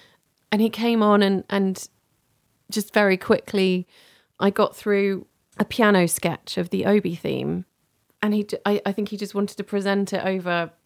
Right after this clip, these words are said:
so I knew what key and what it was gonna sound like. So I kind of got that through late at night and played it, and I was just thinking, "Oh my gosh, like, this is the f-," you know, I'm, like, one of the first people to hear this theme that's coming out of John Williams's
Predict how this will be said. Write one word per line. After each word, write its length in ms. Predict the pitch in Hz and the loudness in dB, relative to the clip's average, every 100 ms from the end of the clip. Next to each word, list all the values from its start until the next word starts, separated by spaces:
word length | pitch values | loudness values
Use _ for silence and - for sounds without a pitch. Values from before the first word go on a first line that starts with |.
| _ _ | _ _
so 200 | - 196 | 0 4
I 80 | 185 | 4
knew 200 | 190 185 | 4 2
what 200 | 185 - | -2 -6
key 440 | - 262 233 214 | -4 0 2 4
and 260 | 175 175 180 | 2 0 -2
what 120 | 196 | -2
it 80 | 170 | -2
was 120 | 180 | -6
gonna 180 | 185 180 | -8 -6
sound 320 | - 180 175 | -2 -2 -2
like. 240 | 127 - | -4 -6
So 140 | - 175 | -6 -6
I 80 | 175 | -4
kind 180 | 202 | -6
of 100 | 180 | -6
got 220 | - 190 - | 0 -2 -2
that 180 | - - | -12 -12
through 340 | - 196 180 | -6 -4 -2
late 260 | 180 180 - | -4 -6 -6
at 80 | - | -4
night 260 | 180 165 - | -2 -4 -6
and 260 | 160 160 233 240 196 _ | -10 -10 -16 -20 -20 _
played 320 | - 190 175 | -4 -4 -2
it, 140 | 160 - | -4 -8
and 80 | |
I 40 | 160 | -14
was 120 | - | -14
just 140 | 180 - | -12 -8
thinking, 280 | 175 170 | -6 -4
"Oh 40 | 214 | -2
my 140 | 277 | -4
gosh, 420 | 294 370 381 - | -2 0 0 -2
like, 260 | - 262 - | -6 -6 -4
this 160 | 247 240 | -6 -6
is 240 | 226 226 _ _ _ _ | -10 -12 _ _ _ _
the 80 | 226 | -8
f-," 180 | - - | -8 -4
you 140 | 262 | 0
know, 160 | 208 208 | 2 4
I'm, 200 | 214 220 | 2 2
like, 240 | 208 - | 0 -2
one 100 | 220 | -2
of 60 | 220 | -2
the 80 | 208 | -4
first 380 | - 214 208 - | -4 -4 -4 -8
people 340 | 214 208 202 | -10 -6 -6
to 140 | 208 | -6
hear 320 | 185 208 196 196 | -4 -2 -2 -2
this 380 | 190 - - _ _ _ _ _ _ _ | -6 -8 -20 _ _ _ _ _ _ _
theme 600 | 294 247 180 165 165 165 - - - 190 | -2 0 -2 -4 -6 -10 -16 -20 -12 -6
that's 260 | 196 - | -6 -6
coming 340 | - 214 196 196 | -8 -2 2 2
out 160 | 190 | 0
of 200 | 190 - | -4 -4
John 180 | - 190 | -4 -2
Williams's 600 | 202 196 196 185 190 185 | 0 -2 -2 -4 -6 -8